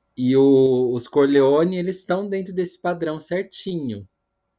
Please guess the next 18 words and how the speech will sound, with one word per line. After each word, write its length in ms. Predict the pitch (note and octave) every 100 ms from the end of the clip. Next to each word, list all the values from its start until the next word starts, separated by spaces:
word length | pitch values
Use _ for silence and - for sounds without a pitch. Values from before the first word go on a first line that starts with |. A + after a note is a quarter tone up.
| _ _
né? 420 | G#2+ A2 B2+ C3+
É 80 | C#3
uma 160 | C3+
família 440 | B2 C#3+ C3+ C#3 F3
tradicional 1000 | - E3+ E3+ E3 - A3 A3 A#2+ G#2+ G#2+ _ _ _ _ _ _ _ _ _ _ _ _ _ _ _ _ _ _ _ _ -
aos 300 | A2 A2+ A2
olhos 360 | A2+ A#2+ C3
de 120 | B2+ C#3
muita 360 | A#2 A#2 D3+
gente, 520 | E3 F3 B2+ A2 -
mas, 300 | G2+ G#2 A2
assim, 400 | A#2 A#2 B2 A#2
você 240 | G#2 G2 D3
não 160 | C#3+
sabe 480 | B2+ - A#2+ F3 F#3
quem 220 | E3 C3
é 40 | A#2
o, 120 | G#2+